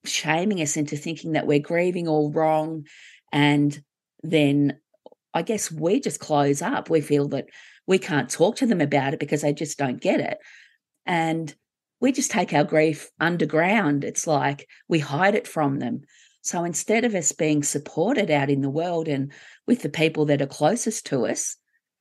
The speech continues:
we're hiding our grief and dealing with it alone. And as you both know, that's a really sad feeling.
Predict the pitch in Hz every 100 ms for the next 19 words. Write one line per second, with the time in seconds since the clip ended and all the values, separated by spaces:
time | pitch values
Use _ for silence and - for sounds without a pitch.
0 | _ - 233 190 156 160 214 196 147 147
1 | 147 143 143 143 156 165 156 147 147 143
2 | 139 143 143 202 240 - - _ _ _
3 | _ _ _ 202 202 196 - _ _ _
4 | - 175 190 - - 160 151 143 143 147
5 | 170 269 147 - - - _ 269 285 285
6 | 240 156 165 175 156 147 147 160 143 147
7 | - 160 285 320 - -